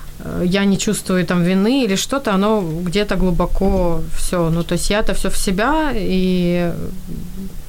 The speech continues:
оно начи-, начало выходить и что-то понимать уже намного позже. Вот, то есть я вот как данность восприняла, что вот так вот есть. То есть есть какие-то воспоминания из детства.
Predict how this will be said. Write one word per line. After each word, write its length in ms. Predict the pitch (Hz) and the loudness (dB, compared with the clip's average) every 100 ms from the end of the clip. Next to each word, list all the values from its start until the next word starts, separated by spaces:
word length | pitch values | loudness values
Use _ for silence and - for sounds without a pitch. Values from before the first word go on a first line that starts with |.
| - | -8
оно 280 | 190 190 202 | -2 0 0
начи-, 320 | 233 214 - | 0 -2 -2
начало 480 | 196 196 - 196 196 | -2 -2 -2 0 0
выходить 580 | 185 185 202 185 214 226 | 0 0 0 0 0 -2
и 40 | 190 | -2
что-то 280 | - 190 | -2 -2
понимать 520 | 185 185 185 226 339 214 | 0 0 2 2 0 -2
уже 140 | 185 | 0
намного 360 | 185 190 190 185 | 2 2 0 -2
позже. 460 | - 165 160 - - - - - - - - - - - | -2 -2 -2 -6 -10 -10 -10 -10 -10 -10 -8 -8 -8 -6
Вот, 100 | - | -4
то 60 | 220 | -2
есть 100 | 226 | 0
я 100 | 370 | -2
вот 360 | 240 208 233 - | 0 0 0 -2
как 240 | 240 202 | -2 0
данность 420 | 208 208 196 190 | 0 2 0 -2
восприняла, 380 | 190 - 277 262 | -4 -2 0 0
что 180 | - 190 | -2 -2
вот 160 | 185 | -2
так 240 | 196 214 202 | -2 -4 -4
вот 100 | 175 165 | -6 -2
есть. 480 | 160 160 - - - - | 0 0 -4 -12 -14 -6
То 60 | |
есть 160 | 180 - | -4 -2
есть 200 | 262 339 | -2 0
какие-то 380 | 226 214 196 190 | -2 0 0 0
воспоминания 640 | 190 - 196 190 185 185 | 0 0 2 2 2 0
из 100 | 180 | 0
детства. 640 | 185 311 339 - 220 214 | -2 -2 -4 -4 -2 -2